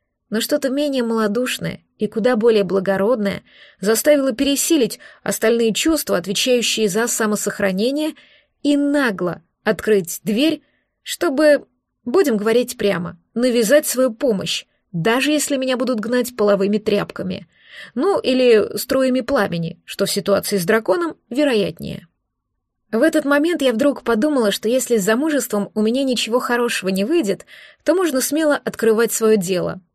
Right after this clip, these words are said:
Я даже рекламу придумала. «Продам дрова оптом. Сама наломала. Принимаю заказы». «Я умею шить», —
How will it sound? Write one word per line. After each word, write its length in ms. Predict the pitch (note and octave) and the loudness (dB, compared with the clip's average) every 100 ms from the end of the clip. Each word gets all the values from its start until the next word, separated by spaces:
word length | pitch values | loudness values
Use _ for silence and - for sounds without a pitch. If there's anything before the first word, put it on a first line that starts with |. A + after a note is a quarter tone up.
| _ | _
Я 160 | - A3 | -2 2
даже 280 | A3+ A3 B3 | 2 2 0
рекламу 460 | C4 E4 F4 G#3+ | 0 -2 0 -2
придумала. 640 | E3 G3 G3+ F#3 E3+ D#3+ - _ _ _ _ _ | 0 0 2 0 -2 -6 -10 _ _ _ _ _
«Продам 640 | A3+ A3 C4+ F#4 F4 G#3+ | 0 2 2 0 -2 0
дрова 440 | G#3+ G3 G3+ B3 - | 2 2 2 -2 2
оптом. 560 | G#3 - - F3+ D#3+ _ | 0 0 -8 -8 -10 _
Сама 380 | - - G4 B3+ | -6 -2 0 0
наломала. 680 | F#3+ F#3 G3 E3+ D#3+ E3 _ _ | 0 0 -2 -4 -6 -8 _ _
Принимаю 500 | A#3 A#3+ A#3+ A#3 A3+ | 0 0 0 -2 0
заказы». 600 | G#3 A3 G#3 F3+ E3+ - _ _ _ _ _ _ _ _ _ _ _ | -2 -2 -2 -4 -6 -12 _ _ _ _ _ _ _ _ _ _ _
«Я 520 | A#3+ A3 A#3 A3 - - | -2 0 0 -2 -4 -6
умею 380 | A3+ A#3+ B3 A#3 | -4 0 0 0
шить», — 440 | - D4+ G#3+ - | -2 -2 -4 -10